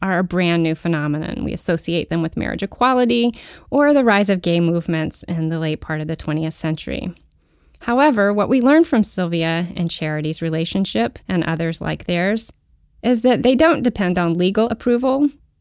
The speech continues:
or well-developed social movement campaigns or the formation of urban gay subcultures.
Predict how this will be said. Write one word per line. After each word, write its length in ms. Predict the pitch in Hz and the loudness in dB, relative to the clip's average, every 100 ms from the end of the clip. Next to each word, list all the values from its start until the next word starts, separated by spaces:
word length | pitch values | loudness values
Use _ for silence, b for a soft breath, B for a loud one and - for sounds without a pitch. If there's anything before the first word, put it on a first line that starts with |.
| _ _ | _ _
or 140 | - 185 | -2 0
well-developed 500 | 180 214 226 214 - | 2 4 4 2 0
social 360 | 196 190 208 | 0 0 2
movement 360 | 185 196 220 208 | 2 2 0 2
campaigns 800 | 233 220 226 214 214 226 - - _ _ _ _ | 0 2 4 4 4 2 0 -8 _ _ _ _
or 220 | - 269 277 | 2 4 4
the 80 | |
formation 500 | 254 208 196 175 226 | 4 2 2 2 0
of 80 | 233 | 0
urban 320 | - 180 185 | 0 0 0
gay 180 | 180 175 | 0 0
subcultures. 920 | 175 233 240 - 170 - - - - | 0 -2 -2 -4 -6 -6 -8 -8 -12